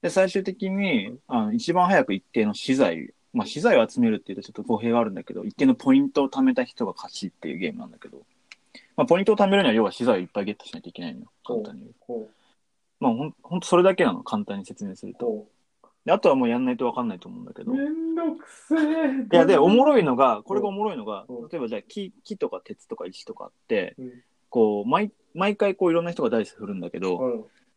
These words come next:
Speaker 1: あの、自分が木を持ってなかったりすると、その、毎回ターンの終わりに、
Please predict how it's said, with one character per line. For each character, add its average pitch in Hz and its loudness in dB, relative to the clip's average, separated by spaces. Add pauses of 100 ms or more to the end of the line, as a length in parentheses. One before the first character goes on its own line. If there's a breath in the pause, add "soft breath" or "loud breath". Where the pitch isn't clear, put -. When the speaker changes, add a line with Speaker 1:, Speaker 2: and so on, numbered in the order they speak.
(240)
Speaker 1:
あ 90 -4
の、 87 -8 (1000)
自 120 2
分 175 4
が 175 4
木 247 4
を 170 6
持 139 4
っ - -6
て - -4
な 110 2
か 104 -4
っ - -8
た - -12
り 92 -10
す - -12
る 92 -8
と、 104 4 (520)
そ - -2
の、 90 -4
毎 160 2
回 196 0
タ 233 2
ー 185 4
ン 127 0
の 101 -4
終 98 -6
わ 98 -6
り 98 -6
に、 101 -2